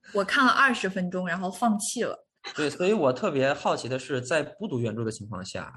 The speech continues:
Speaker 1: 你对这部电影，呃，像科幻设定，还有它的故事，大概它讲的是什么样的故事，你们有没有看清楚，或者导演有没有讲清楚？我觉得这一点是非常重要的，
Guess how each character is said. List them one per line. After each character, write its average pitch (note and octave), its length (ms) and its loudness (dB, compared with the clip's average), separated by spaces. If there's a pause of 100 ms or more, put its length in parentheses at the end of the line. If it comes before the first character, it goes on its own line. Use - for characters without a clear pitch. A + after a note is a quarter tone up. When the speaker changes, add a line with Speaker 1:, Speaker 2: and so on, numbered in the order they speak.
(120)
Speaker 1:
你 G#2+ 200 -4
对 C#3 160 -2
这 F#3 120 0
部 D#3 100 -2
电 D3 220 2
影， E2 240 -6 (460)
呃， G2+ 520 -4
像 B2 180 -2
科 G3 160 2
幻 F3+ 220 4
设 A2+ 180 2
定， G2+ 320 -4 (760)
还 B2 140 4
有 G#2+ 520 4
它 - 140 0
的 D#3 80 0
故 A#3 280 6
事， - 200 -4
大 B2+ 160 4
概 A#2+ 160 4
它 C#3 120 -4
讲 C3 220 -2
的 G#2+ 80 -4
是 C#3+ 100 -6
什 C3 80 -6
么 C#3+ 60 -4
样 D#3 100 0
的 D3 80 0
故 F3 220 0
事， - 260 -6 (300)
你 A#2 80 -2
们 D3 100 4
有 F3+ 60 4
没 D3 80 2
有 E3+ 80 2
看 F3 240 -2
清 G#3+ 320 0
楚， - 220 -4
或 D#3+ 80 4
者 B2 140 6 (100)
导 C3 120 4
演 F#3+ 80 4
有 E3 60 0
没 E3+ 60 0
有 F#3+ 40 0
讲 - 220 -2
清 D#3 220 -6
楚？ A2+ 80 -6
我 G#2+ 80 0
觉 C3+ 80 4
得 D#3+ 40 2
这 F#3 200 4
一 C#3 80 2
点 G#2 160 -4
是 C3+ 100 -10
非 D#3 100 -4
常 F3+ 220 -2
重 F#3+ 220 0
要 - 80 -4 (120)
的， - 80 -20